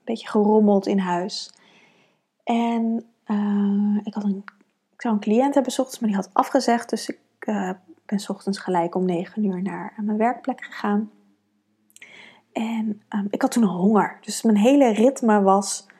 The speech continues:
echt omgegooid. En dat, dat, ehm, heeft me eigenlijk de hele dag een beetje van, eh, het padje afgehouden eigenlijk. En nu ik dit zo zeg, weet ik dat dat helemaal niet waar is. Want ik had gewoon,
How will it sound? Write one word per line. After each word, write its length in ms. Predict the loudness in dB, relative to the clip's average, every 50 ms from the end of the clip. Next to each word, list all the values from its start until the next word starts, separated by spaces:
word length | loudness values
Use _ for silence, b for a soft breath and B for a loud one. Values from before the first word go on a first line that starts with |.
| b b b b b b b
echt 300 | b 6 6 6 6 6
omgegooid. 640 | 4 4 4 4 4 2 -2 0 2 2 2 2 2
En 100 | 2 4
dat, 240 | 4 2 2 -2 -8 -2
dat, 360 | 0 0 0 0 -4 -8 -14 _
ehm, 520 | -6 -4 -2 0 0 2 2 4 4 2 0 0 _ _ B B B B B B
heeft 200 | 2 2 2 2
me 100 | 2 2
eigenlijk 380 | 4 2 2 2 0 -2 0
de 80 | 0 0
hele 320 | 4 4 4 6 6 4
dag 280 | 4 4 4 2 2 -2
een 100 | -2 0
beetje 420 | 0 0 0 0 0 0 0 0 -2 -4 b b b b b b b b
van, 500 | _ _ 0 0 2 2 2 2 0 -2
eh, 240 | -2 -2 -2 0 -2 -2
het 160 | -4 -8 -8 -6
padje 500 | -6 -6 -6 -6 -4 -4 -2 -2 -2 -4
afgehouden 720 | -6 -8 -8 -10 -16 -14 -12 -10 -8 -8 -8 -8 -8 -8
eigenlijk. 520 | -8 -8 -8 -10 -12 -14 -12 -12 -12 -10 -8
En 420 | -6 -4 -4 -2 -2 -4 -4 -4 0
nu 160 | 2 2 2
ik 100 | 2 0
dit 160 | -4 -8 -4
zo 120 | -2 -2
zeg, 260 | 0 2 2 2 2 0
weet 180 | -2 -2 -2
ik 80 | -4 -6
dat 120 | -8 -6
dat 160 | -6 -8 -8
helemaal 200 | -8 -8 -8 -6
niet 200 | -8 -10 -10 -4
waar 280 | 0 0 2 2 2 0
is. 140 | 0 -2 -4
Want 180 | -6 -8 -8
ik 80 | -8 -10
had 160 | -12 -12 -12
gewoon, 340 | -12 -10 -8 -8 -8 -8 -10